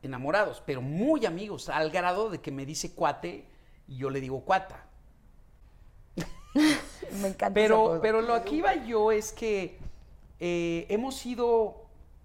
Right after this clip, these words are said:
Speaker 1: compañeros, ¿no? Casados significa casa de dos,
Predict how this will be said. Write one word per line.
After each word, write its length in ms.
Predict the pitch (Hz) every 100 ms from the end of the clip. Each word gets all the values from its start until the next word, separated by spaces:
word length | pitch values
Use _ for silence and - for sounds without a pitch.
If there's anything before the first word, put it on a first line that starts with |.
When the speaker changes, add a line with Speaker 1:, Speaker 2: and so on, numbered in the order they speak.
| - - - - -
Speaker 1:
compañeros, 1040 | - 196 185 185 170 185 190 127 - - - - - - - - - -
¿no? 300 | 147 269 - - - - - - - -
Casados 640 | 175 175 220 233 302 415
significa 800 | - - 165 160 156 180 185 185
casa 380 | 180 165 - 175
de 180 | 175 175
dos, 480 | 190 175 - -